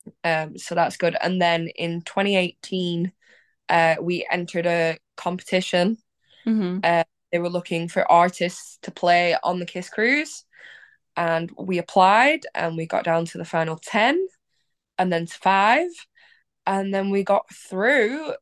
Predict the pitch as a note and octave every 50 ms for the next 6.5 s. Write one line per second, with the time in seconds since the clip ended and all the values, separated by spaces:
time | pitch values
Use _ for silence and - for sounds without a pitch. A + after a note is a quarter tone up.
0 | _ _ _ _ _ _ _ _ - - A3 G3+ G3+ G3+ - - G3+ G3 G3 G3+
1 | G3+ G3 F#3+ - F#3+ F#3 F#3+ A3+ C4 C4+ - - G3 G3 G3 G3+ G#3 G3+ G3+ F#3+
2 | G3 _ - G3+ G#3 - - G#3+ A3 G#3+ G#3 F#3+ - G3+ G#3+ A#3+ A3+ G#3 - -
3 | - - F#3+ G3 G3 _ _ _ - - F#3+ - - - - - - - F#3+ F#3+
4 | F#3+ F#3 F#3 F#3 - - F3+ E3 E3+ E3 - - - - - - _ _ _ _
5 | _ _ _ _ - - G3 D3 C#3+ F3+ F3+ F3 - - G3+ - - - - -
6 | F3+ F3 F3+ F3+ F3 E3+ E3+ E3 F3+